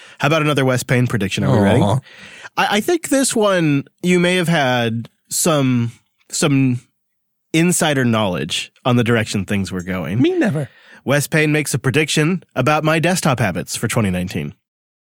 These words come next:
Speaker 2: I predict that in twenty nineteen, Chris is using the gnome desktop on at least one production machine for sixty days or longer. I sounded confident.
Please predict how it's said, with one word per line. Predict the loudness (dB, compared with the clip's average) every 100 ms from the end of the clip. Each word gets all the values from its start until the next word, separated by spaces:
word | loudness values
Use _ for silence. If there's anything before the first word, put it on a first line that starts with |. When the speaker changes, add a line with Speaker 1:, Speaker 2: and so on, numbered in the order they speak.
| -2
Speaker 2:
I | -2
predict | 0 0 0
that | -2 -4
in | -4
twenty | 0 2 2
nineteen, | 2 0 -2 -2 -2 -4 -10 _
Chris | -4 0 0 -2
is | -2 -2
using | 0 0 0 0 0
the | 0
gnome | 2 2 2 0
desktop | 0 -2 -2 -4 -6 _ -8
on | -4
at | -4 -6
least | -4 -4 -2
one | -4 -2 0 0
production | 0 0 0 0
machine | 0 0 0 2 0 -4 -10
for | -4
sixty | -2 -2 -2 0 0
days | 2 0 -2 -8 _ -2
or | 0
longer. | 2 -2 -6 -12 -18 _ _ _ -10
I | -2
sounded | 0 0
confident. | -2 -2 -4 -8